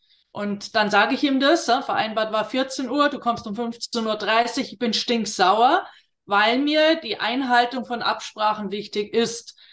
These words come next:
Daher ruf zumindestens das nächste Mal an, dass du anderthalb Stunden später kommst, weil dann kann ich die Zeit sinnvoll nutzen. Ne? Also ist das Ansprechen, nicht das in sich hineinfressen und vor lauter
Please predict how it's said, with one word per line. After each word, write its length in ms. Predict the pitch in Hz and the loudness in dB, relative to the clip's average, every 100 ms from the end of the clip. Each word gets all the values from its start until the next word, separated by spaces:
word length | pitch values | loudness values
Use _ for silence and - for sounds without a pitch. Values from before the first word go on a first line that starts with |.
| _ - | _ 0
Daher 600 | 214 220 226 220 214 190 | 2 4 4 4 2 0
ruf 320 | 233 285 - | 2 2 0
zumindestens 800 | 247 214 311 403 349 330 311 294 | -2 2 2 4 2 2 -2 -2
das 160 | 285 | -6
nächste 360 | 262 262 - 269 | -4 -6 -6 -4
Mal 140 | 226 | -2
an, 220 | 214 226 240 | 0 -2 -4
dass 120 | 233 | -4
du 100 | 233 | -4
anderthalb 380 | 202 208 208 - | -4 -4 -6 -6
Stunden 260 | 208 190 | -6 -6
später 380 | - 208 214 220 | -4 -4 -2 -2
kommst, 300 | 226 214 208 | -2 -2 0
weil 100 | 202 | -2
dann 120 | 196 | -2
kann 180 | 202 180 | -6 -6
ich 160 | 196 - | -6 -6
die 140 | 247 | -4
Zeit 280 | 254 226 226 | 0 0 0
sinnvoll 320 | 220 208 190 | -8 -8 -8
nutzen. 480 | 196 185 - 147 - _ _ _ _ | -8 -8 -10 -12 -14 _ _ _ _
Ne? 260 | 196 247 269 - - | -6 -4 -4 -12 -6
Also 220 | 226 214 | -2 0
ist 180 | 233 - | 0 0
das 220 | 208 - | -4 2
Ansprechen, 880 | 247 262 320 - 254 277 311 311 277 | 2 4 4 0 0 0 2 2 4
nicht 240 | 302 302 | 4 2
das 180 | 269 254 | 0 0
in 220 | - 269 | -2 -2
sich 180 | 247 208 | -2 -4
hineinfressen 1120 | 208 196 196 247 277 214 240 269 - 311 349 381 _ - - | -2 0 0 0 -4 -2 0 0 -4 -2 -2 -2 _ -20 -14
und 160 | 233 220 | -10 -2
vor 160 | 233 | 0
lauter 520 | 226 226 247 247 240 | 4 2 4 4 4